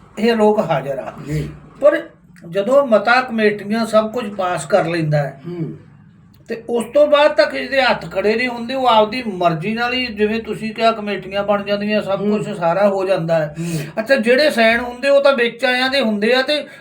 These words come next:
Speaker 1: ਜਿਹੜੇ ਮਤੇ ਪਾਏ ਜਾਂ ਕੰਮ ਕੀਤੇ ਜਾਂ ਕਮੇਟੀਆਂ ਬਣਾਈਆਂ,
Speaker 2: ਹੂੰ।
Speaker 1: ਉਸ ਤੋਂ ਬਾਅਦ 'ਚ ਜਿਹੜੇ ਸਾਈਨ ਕਰਾਉਣੇ ਹੁੰਦੇ ਆ, ਉਹ ਰਜਿਸਟਰ ਕਿਉਂ ਨਹੀਂ ਸਾਈਨ ਕਰਵਾਏ ਜਾਂਦੇ?
Speaker 2: ਹੋਣਗੇ।
Speaker 1: ਇਹ ਜਾਣ ਬੁੱਝ ਕੇ ਸਰਕਾਰ ਦੀਆਂ ਚਾਲਾਂ।
Speaker 2: ਹੂੰ।
Speaker 1: ਇਸ ਕਰਕੇ ਜਿਹੜੀ ਦੂਜੀ ਗੱਲ ਰਹੀ,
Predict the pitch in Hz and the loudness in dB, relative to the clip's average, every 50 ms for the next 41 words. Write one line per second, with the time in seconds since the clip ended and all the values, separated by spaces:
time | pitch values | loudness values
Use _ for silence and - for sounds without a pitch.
0 | - - 160 185 214 214 262 262 233 214 202 226 226 233 233 233 240 240 240 233 | -14 -6 0 2 2 2 2 2 2 2 2 2 0 -2 0 2 4 4 4 2
1 | 240 247 240 240 220 214 208 208 214 214 233 233 214 247 247 233 240 240 220 220 | 2 -2 -2 0 0 0 0 0 -4 -6 -8 -8 -6 -6 -6 -4 -4 -4 -4 -2
2 | 214 214 208 196 202 202 208 220 226 214 202 196 190 170 160 165 170 185 190 175 | -2 -2 -2 -2 -4 -4 -2 0 0 2 2 0 0 0 -2 -2 -2 -2 -2 -2
3 | 165 165 - - - - - 175 175 165 143 151 - - _ _ 233 247 247 247 | -4 -6 -8 -16 -20 -18 -18 -12 -12 -10 -12 -12 -14 -20 _ _ -2 -2 -2 0
4 | - - 294 294 233 233 240 254 285 302 294 302 285 254 285 285 294 302 285 - | 2 4 4 4 6 4 4 4 4 2 0 -4 -4 2 2 2 2 2 -2 -6
5 | - - 202 202 214 226 226 233 226 247 254 254 254 269 269 262 254 254 262 277 | -4 -2 2 2 2 2 2 0 -2 -2 -2 0 0 -2 -2 -2 -2 0 2 4
6 | 277 269 262 269 294 302 294 277 226 - - 254 220 247 247 226 226 220 226 220 | 4 4 4 4 4 4 2 0 -4 -6 -10 -12 -10 -6 -4 -4 -2 -2 -2 -4
7 | 214 - - _ _ _ - 185 170 165 165 160 151 151 143 131 127 123 117 113 | -6 -10 -16 _ _ _ -10 -8 -6 -6 -6 -6 -8 -10 -10 -10 -12 -14 -16 -18
8 | 117 107 - - - - - 151 143 143 135 139 160 - 226 240 220 208 208 185 | -20 -20 -20 -20 -20 -20 -20 -20 -16 -14 -12 -10 -8 -6 -4 -4 0 0 0 0
9 | 180 185 185 180 170 175 180 175 185 180 190 185 175 - 160 151 147 151 143 139 | 0 -2 -4 -4 -4 -4 -4 -4 -6 -6 -4 -6 -4 -6 -6 -8 -8 -6 -6 -6
10 | 135 127 131 135 147 156 160 156 - - - - - - 160 165 160 160 - - | -8 -10 -12 -10 -8 -8 -8 -8 -10 -10 -10 -10 -10 -8 -6 -6 -6 -8 -10 -10
11 | 165 165 165 151 - - - 185 185 190 185 - - 202 180 - 156 - 190 185 | -8 -8 -8 -8 -10 -12 -6 -2 -2 -2 -2 -2 -2 -2 -2 -2 -4 -6 -2 -2
12 | 180 165 165 165 185 202 208 180 175 175 165 180 220 220 208 196 190 185 190 165 | -2 -2 -2 -4 -4 -4 -4 -4 -4 -6 -4 -4 -4 -2 -2 -2 0 0 0 0
13 | 170 185 190 175 | -2 -4 -4 -6